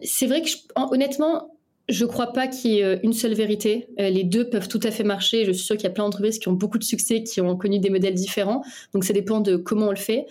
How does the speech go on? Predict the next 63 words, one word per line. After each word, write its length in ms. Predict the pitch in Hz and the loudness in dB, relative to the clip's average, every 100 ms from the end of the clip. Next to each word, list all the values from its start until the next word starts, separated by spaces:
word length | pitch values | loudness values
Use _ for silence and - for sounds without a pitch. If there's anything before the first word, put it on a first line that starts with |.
| - - _ 196 | -18 -20 _ -2
Euh, 140 | 185 | -2
pour 180 | 180 220 | 0 0
moi, 140 | 247 | 2
si 360 | 262 - - 240 | 0 -4 -2 2
on 80 | 233 | 2
avait 200 | 226 262 | 2 0
en 80 | |
tout 120 | 254 240 | 0 -2
cas 120 | 240 | -2
un 40 | |
profil 360 | 220 226 208 - 226 | -2 -4 -4 -4 -2
R 100 | 233 | 0
H 300 | 233 - - | 0 -2 -2
et 40 | - | -4
qu'on 160 | 214 | -2
veut 80 | 196 | 0
lui 60 | 196 | 2
donner 200 | 196 190 | 0 0
plus 220 | - 233 | 0 2
de 80 | 226 | 2
responsabilités 600 | 220 220 214 196 185 202 | 0 0 -4 -2 -2 0
en 60 | |
recrutement, 500 | 190 185 190 233 254 262 - - | 0 -2 -4 0 -2 -2 -14 -12
ce 100 | - | -4
qui 100 | 202 | 0
va 100 | 196 | 2
être 80 | 196 | 0
important, 300 | 185 196 233 | 0 0 -2
c'est 260 | - 180 | 0 -2
que, 680 | 180 - 180 170 165 170 170 | 0 0 2 4 4 2 0
que 100 | - | -4
cette 240 | - - | -8 -4
personne, 380 | 185 185 214 190 | -4 0 0 2
elle 320 | 180 - 185 | 2 2 2
en 100 | 185 | 2
ait 60 | 180 | 2
envie, 540 | 185 185 240 240 247 - | 2 2 2 0 -6 -4
euh, 80 | 185 | -2
que 140 | 185 190 | 0 0
ça 100 | 208 | 0
l'intéresse, 640 | 190 190 202 214 240 - 185 - _ - | -2 -2 0 0 -2 -4 -6 -8 _ -2
euh, 140 | 185 175 | -2 0
qu'elle 140 | 190 | -2
soit 160 | 185 202 | 0 2
motivée 400 | 208 - 208 214 | 0 0 -2 -2
pour 140 | 202 | -4
cette 180 | 208 - | -4 -2
mission. 380 | 208 - 185 185 - - _ - | -2 0 -4 -6 -18 -20 _ -2
Euh, 440 | 185 185 185 180 175 | 0 4 4 4 4
nous, 200 | 214 240 | 4 4
en 40 | |
tout 140 | 240 240 | 2 -2
cas, 160 | 240 | -2
dans 140 | 233 196 | 0 0
une, 360 | 185 196 180 | 2 0 0
chez 180 | 135 - | 0 -2
Skello, 320 | 190 233 220 | -2 0 2
donc 260 | 214 180 - | 2 -2 -2
le 80 | 180 | -4
type 200 | - 185 | -4 -2
de 100 | 202 | 0
boîte, 360 | 185 208 208 196 | 2 0 -2 -2
euh, 500 | 180 175 175 180 | 0 0 -2 -4